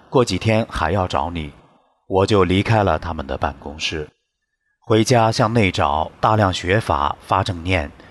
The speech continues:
一找，发现自己从今年五月读了师父的二零一六年纽约法会讲法后，一方面感到时间紧，救人难度大，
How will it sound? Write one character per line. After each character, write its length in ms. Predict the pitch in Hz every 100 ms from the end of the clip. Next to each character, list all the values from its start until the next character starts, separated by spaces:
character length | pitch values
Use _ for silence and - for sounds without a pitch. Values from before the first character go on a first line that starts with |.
| - -
一 160 | 117 117
找， 360 | 92 76 87 - - -
发 160 | - 110
现 200 | 117 104
自 160 | 113
己 220 | 95 82
从 300 | 82 92 90
今 180 | 95 123
年 200 | 113 107
五 200 | 92 69
月 280 | 78 98 95 -
读 140 | - 101
了 100 | 104
师 220 | - 117
父 140 | -
的 160 | 90 82 -
二 160 | 110 101
零 180 | 98 127
一 120 | 143
六 180 | 143 87
年 300 | 71 78 -
纽 260 | 95 71 76
约 160 | 113
法 180 | 127 76
会 220 | 78 101
讲 180 | 82 80
法 200 | 95 73
后， 320 | 71 101 85 - - - -
一 120 | - 117
方 180 | 127
面 200 | 117 107
感 200 | 92 80
到 160 | 80 82
时 220 | - 90
间 260 | - 117 120
紧， 280 | - 73 71 - -
救 200 | 123 87
人 180 | 78 80
难 200 | 71 78
度 180 | 95 87
大， 260 | 101 80